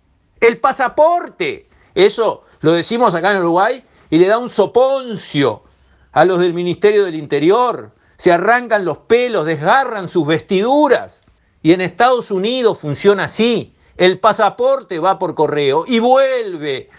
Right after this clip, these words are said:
renovado o con más hojas libres adentro, si se le habían llenado, pero todavía estaba vigente el pasaporte,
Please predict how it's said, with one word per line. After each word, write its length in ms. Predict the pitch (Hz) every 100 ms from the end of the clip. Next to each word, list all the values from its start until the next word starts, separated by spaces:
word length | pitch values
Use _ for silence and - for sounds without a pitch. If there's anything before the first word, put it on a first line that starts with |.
| - -
renovado 720 | 135 165 185 180 196 220 220 190
o 160 | 170
con 200 | 160 160
más 280 | 175 196 -
hojas 300 | 196 196 160
libres 420 | 160 196 185 170
adentro, 380 | 151 175 185 151
si 120 | 151
se 120 | 139
le 80 | 147
habían 280 | 151 180 175
llenado, 420 | 156 165 175 165
pero 180 | 143 123
todavía 200 | 143 165
estaba 220 | 170 175
vigente 320 | 165 165 165 151
el 80 |
pasaporte, 640 | 127 147 139 170 160 175